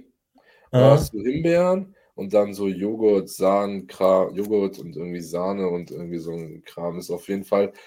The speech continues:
Speaker 2: eigentlich super simpel, aber es gibt's halt fast nie. Und ich hatte gestern, weil ich halt direkt aus dem Gym kam, so unglaublich Hunger, dass ich halt einfach vier Schalen davon gegessen hab. Aber ist egal. Äh, hab mich
Speaker 1: Solide.
Speaker 2: trotzdem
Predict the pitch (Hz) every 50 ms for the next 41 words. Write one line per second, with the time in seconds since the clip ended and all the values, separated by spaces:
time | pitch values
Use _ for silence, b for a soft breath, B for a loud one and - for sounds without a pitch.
0 | b b b b 104 113 117 117 117 110 110 - 127 127 131 143 123 107 95 107
1 | 113 143 143 147 156 143 107 90 92 95 92 92 92 - - - 95 - - 95
2 | - - - 92 87 - - 95 95 98 101 95 92 92 - - 92 - 95 85
3 | 98 98 - - 101 98 92 - b b b b b b b b 92 92 92 -
4 | 95 95 - - 104 95 104 117 - - 87 104 90 - 95 87 85 101 110 107
5 | - - 98 95 95 - - 110 - - - - 147 139 139 139 127 113 110 107
6 | - 104 95 - - 123 120 107 101 110 131 139 - _ _ _ _ _ _ _
7 | _ _ _ _ - 95 95 95 95 104 95 85 - 95 92 90 90 - - 98
8 | 92 87 - 90 87 85 82 - 85 82 80 78 80 78 85 85 80 - - -
9 | _ _ _ _ _ _ _ _ _ _ _ _ _ _ _ - - _ _ _
10 | _ _ _ _ _ _ _ _ _ _ _ - 87 87 87 85 80 - 82 80
11 | 80 82 80 78 - b b b b b b b b b b b - - 95 95
12 | 95 95 92 90 90 87 - 131 - - - 135 135 135 - - - - _ -
13 | - 90 87 - -